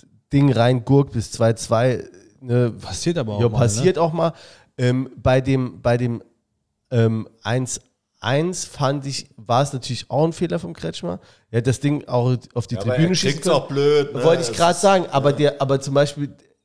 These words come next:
Speaker 1: ähm, in dem Fall hätte der Batz auch das Ding schon wegballern können. Er hat ihn blöd angespielt. Der hätte dann schneller im Kopf sein müssen, das Ding, aber schwierig. Also es war
Speaker 2: Hätte,
Speaker 1: ein
Speaker 2: hätte,
Speaker 1: Scheiß,
Speaker 2: Fahrradkette,
Speaker 1: ja.
Speaker 2: ne? Also,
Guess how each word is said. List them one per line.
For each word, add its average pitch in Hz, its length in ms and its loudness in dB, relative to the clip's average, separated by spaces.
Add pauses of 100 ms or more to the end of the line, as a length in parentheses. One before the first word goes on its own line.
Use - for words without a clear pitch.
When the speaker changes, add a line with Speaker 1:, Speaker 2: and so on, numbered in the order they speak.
Speaker 1:
ähm, 131 360 0 (560)
in 131 120 -8
dem 160 200 0
Fall 170 340 2 (320)
hätte - 320 -8
der 139 100 2
Batz 147 280 0
auch 117 100 -8
das 110 200 -8
Ding 117 120 -8
schon 107 220 -6
wegballern 110 400 -4
können. 120 200 -4
Er 110 140 -4
hat 151 160 -4
ihn 151 100 -4
blöd 143 240 -2
angespielt. 139 460 -6
Der 131 80 0
hätte 147 380 -6
dann 143 260 -2
schneller 147 320 -2
im 143 80 -4
Kopf 156 180 -8
sein 151 160 -4
müssen, 139 200 -6
das 123 180 -4
Ding, 143 180 -8
aber 120 260 0 (300)
schwierig. 147 540 -6
Also 131 180 -2
es - 160 -6
war 143 120 4
Speaker 2:
Hätte, 147 100 4
Speaker 1:
ein 123 60 6
Speaker 2:
hätte, 139 140 4
Speaker 1:
Scheiß, 127 120 2
Speaker 2:
Fahrradkette, 127 520 2
Speaker 1:
ja. 120 60 4
Speaker 2:
ne? 120 300 4
Also, 117 300 6